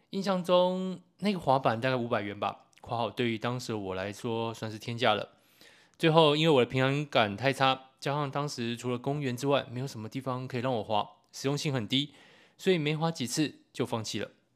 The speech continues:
除了滑板之外，印象中还有自己买过最贵的玩具是一只遥控机器狗，还有弹珠超人模型。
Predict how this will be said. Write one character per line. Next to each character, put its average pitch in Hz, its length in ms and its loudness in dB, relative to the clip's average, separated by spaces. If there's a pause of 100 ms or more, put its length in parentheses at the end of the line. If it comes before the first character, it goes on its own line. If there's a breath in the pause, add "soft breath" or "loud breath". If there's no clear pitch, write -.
(720 loud breath)
除 175 120 2
了 180 60 6
滑 190 60 6
板 185 160 6
之 156 100 2
外， 165 200 8
印 160 160 -2
象 160 140 4
中 147 180 2
还 135 80 2
有 107 140 2
自 120 120 -8
己 110 60 -4
买 101 160 -6
过 110 140 -4
最 123 120 -2
贵 117 140 0
的 107 60 2
玩 101 160 0
具 107 240 -4
是 123 180 -6
一 123 80 -2
只 117 460 -4
遥 107 200 0
控 120 380 0
机 135 160 -6
器 147 180 -4
狗， 107 380 -2
还 117 140 -2
有 98 200 0
弹 117 400 2
珠 120 300 -4
超 127 180 -4
人 113 120 -2
模 104 120 -4
型。 104 240 -6